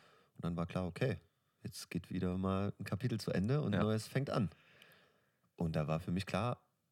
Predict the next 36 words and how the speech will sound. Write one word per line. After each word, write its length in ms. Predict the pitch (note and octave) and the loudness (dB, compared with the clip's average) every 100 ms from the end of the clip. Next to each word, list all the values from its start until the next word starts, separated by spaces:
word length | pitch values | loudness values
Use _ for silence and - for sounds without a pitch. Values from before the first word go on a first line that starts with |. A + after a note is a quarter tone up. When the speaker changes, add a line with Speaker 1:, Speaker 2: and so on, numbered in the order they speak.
| _ | _
Speaker 1:
normalerweise 600 | E2+ D2+ D2+ E2 F#2+ G2+ | -2 0 2 4 2 2
nach 200 | F2 D#2 | 0 0
dem 240 | D#2 D2 - _ _ _ - - | 0 -4 -6 _ _ _ -16 -4
ersten 280 | E2+ F#2+ G#2 | -2 0 0
Staatsexamen, 720 | G2+ F#2+ G#2+ - G#2 A#2 A#2+ | 0 0 0 2 2 2 2
Lehramt, 520 | F#2+ G2+ B2 C3 - - | 4 4 2 -2 -10 -16
Speaker 2:
Mhm. 360 | - E2 E2+ G#2 | -8 -4 -4 -4
Speaker 1:
kommt 200 | - E2+ | -2 0
das 160 | E2 - | 2 2
Ref 120 | C3 | 2
danach, 360 | E2 D#2+ D#2 F2+ | 2 4 2 2
Speaker 2:
Ja. 120 | F2+ | 0
Speaker 1:
so 60 | |
ganz 200 | - E3 | 2 0
klar. 260 | - G#2+ D3 - - - - - - _ | 2 2 2 -4 -20 -20 -20 -20 -20 _
Aber 260 | - F2+ F2 | -2 2 4
mir 340 | F2 F2+ F2 | 4 4 4
war 160 | D#2+ D2+ | 4 4
da, 460 | D2+ D2+ D#2 D2+ - | 4 4 2 0 -6
ähm, 380 | F3 D#2 D2+ D2+ - _ _ _ _ _ | -6 -6 -6 -12 -16 _ _ _ _ _
in 100 | - | -4
dem 120 | D#2+ D#2 | 0 2
Moment 420 | D2+ D2+ D2 - | 2 0 -2 -4
auch, 320 | C#2 - - - | -6 -6 -16 -8
ähm, 300 | C#2+ C#2+ C#2 - - | -4 -4 -6 -14 -4
war 140 | C#2+ | -2
ich 120 | D2 | 0
mir 80 | D2+ | -2
sicher, 300 | D#2 C#2+ D2 | -2 -2 -4
nee, 220 | - D2 - _ _ _ | -2 -2 -4 _ _ _
das 140 | - - | -14 -4
mach 100 | D#2 | -2
ich 80 | D2+ | -2
jetzt 120 | D2+ | -2
erstmal 240 | D#2 D#2+ | 0 2
nicht. 220 | G2 C3+ | 2 0